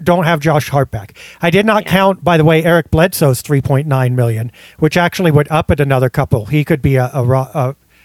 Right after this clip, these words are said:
Speaker 1: he, he's a minimum three point nine million, and if you keep him on the roster,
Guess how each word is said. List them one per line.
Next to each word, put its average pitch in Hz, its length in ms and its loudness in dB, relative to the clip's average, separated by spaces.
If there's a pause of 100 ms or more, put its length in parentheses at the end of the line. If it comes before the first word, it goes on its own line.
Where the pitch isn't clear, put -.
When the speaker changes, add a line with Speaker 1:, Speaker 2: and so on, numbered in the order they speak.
(420)
Speaker 1:
he, 170 180 -14
he's 190 300 -10
a 147 160 -2
minimum 151 400 2
three 160 180 2
point 143 200 2
nine 135 220 2
million, 135 420 2
and 156 180 0
if 151 120 -2
you 143 80 0
keep 208 280 0
him 165 120 2
on 147 140 0
the 139 80 2
roster, 135 560 0